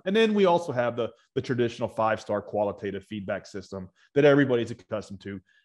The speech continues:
Uh, but what, where we really begin to understand who's reliable, who's not, is through the passive signals of the activity that's occurring through the platform.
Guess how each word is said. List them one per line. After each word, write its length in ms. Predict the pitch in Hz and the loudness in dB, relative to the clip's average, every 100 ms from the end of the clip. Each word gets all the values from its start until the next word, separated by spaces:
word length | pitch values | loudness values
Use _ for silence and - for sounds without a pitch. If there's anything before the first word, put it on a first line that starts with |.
| - | -8
Uh, 200 | 117 113 | -2 -2
but 280 | 98 123 127 | -2 -4 -2
what, 320 | 143 185 147 | 2 2 2
where 180 | 151 170 | 0 0
we 140 | 143 | 2
really 500 | 131 143 185 208 214 | 0 0 2 2 0
begin 320 | 156 165 156 143 | -2 -4 -4 -4
to 100 | 123 | -6
understand 460 | 139 131 143 120 | -6 -8 -6 -4
who's 200 | 113 139 | 0 0
reliable, 440 | 131 123 120 110 107 | 2 4 4 2 -2
who's 200 | 113 110 | -8 -6
not, 280 | 110 107 | -6 -6
is 140 | 113 - | -8 -10
through 140 | 123 | -8
the 80 | 104 | -8
passive 500 | - 131 127 127 110 | -4 0 0 -2 -10
signals 540 | - 117 113 104 101 - _ _ - | -6 -8 -6 -8 -10 -14 _ _ -4
of 180 | 113 110 | -4 0
the 140 | 123 | 0
activity 640 | 117 - - 185 190 143 117 | 0 -4 2 4 6 2 0
that's 200 | 110 107 | -2 -6
occurring 420 | - 165 220 151 | -8 -2 -2 -2
through 140 | 117 | -6
the 40 | 101 | -8
platform. 560 | - 101 - 104 98 | -4 -4 -6 -12 -12